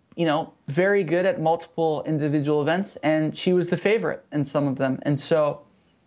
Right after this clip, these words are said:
she gave up, and for her to do that for the greater good is just incredible, because I'm not sure that if you asked any athlete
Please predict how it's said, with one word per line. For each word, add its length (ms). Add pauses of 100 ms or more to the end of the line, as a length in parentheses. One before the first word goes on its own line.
(160)
she 300
gave 260
up, 340 (920)
and 160
for 160
her 240
to 80
do 220
that 280
for 120
the 80
greater 340
good 180
is 140
just 160
incredible, 480
because 420 (920)
I'm 160
not 260
sure 500 (540)
that 140
if 120
you 140
asked 340
any 220
athlete 580